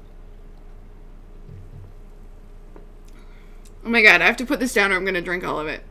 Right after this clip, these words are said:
It's so good. I don't know what else to say. It tastes like mango. Um, I'm not sure what the twisted part is, but it do-, it still tastes like Diet Coke. It still tastes like mango. If you don't like aspartame, you're not gonna like this. I like aspartame.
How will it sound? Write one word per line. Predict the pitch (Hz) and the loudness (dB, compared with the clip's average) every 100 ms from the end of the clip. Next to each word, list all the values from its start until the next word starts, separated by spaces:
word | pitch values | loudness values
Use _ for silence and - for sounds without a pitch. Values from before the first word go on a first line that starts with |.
| - | 0
It's | 240 - | 0 2
so | 233 196 | 2 2
good. | 160 151 135 - - | 2 0 -2 -6 2
I | 240 | 6
don't | 233 | 8
know | 233 | 6
what | 196 | 4
else | 175 - | 2 -2
to | - | -4
say. | - 165 156 - - - - - | 0 0 0 -4 -16 -20 -18 4
It | - - | 6 10
tastes | 240 254 | 8 8
like | 247 233 | 6 6
mango. | 202 190 190 208 247 - - - - - - - - - - | 4 4 4 2 0 -8 -18 -18 -18 -18 -18 -20 -18 -16 -4
Um, | 214 214 202 190 190 - - - | 0 2 2 0 -2 -10 -16 0
I'm | 240 | 2
not | 311 | 4
sure | 359 | 4
what | 392 | 2
the | 302 | 2
twisted | 240 233 220 - 277 | 2 4 4 4 0
part | 294 269 294 | 4 4 4
is, | 349 415 - - - - - - - - - - - | 2 0 -2 -16 -18 -18 -20 -20 -18 -18 -18 -20 0
but | 254 240 220 - | 10 12 12 10
it | 226 | 6
do-, | 247 - | 6 6
it | 247 | 4
still | - 269 277 | 4 2 4
tastes | 294 294 | 4 4
like | 294 294 | 2 4
Diet | 277 - | 4 4
Coke. | 254 190 196 - | 2 2 0 0
It | 220 | -4
still | - 247 | 0 0
tastes | 247 269 294 | 4 4 4
like | 311 | 2
mango. | 240 185 175 185 185 - - - - - | 4 2 2 0 0 -4 -18 -20 -14 -2
If | 226 | 2
you | 233 | 4
don't | 262 269 | 6 8
like | 277 | 10
aspartame, | 262 277 254 262 233 | 10 8 4 4 4
you're | 220 | 2
not | 202 202 | 0 0
gonna | 220 | 0
like | 202 190 | 0 0
this. | 185 196 - - | 0 0 -4 4
I | - 277 | 8 10
like | 220 202 | 8 4
aspartame. | 175 165 - 185 160 | 2 0 -2 -2 0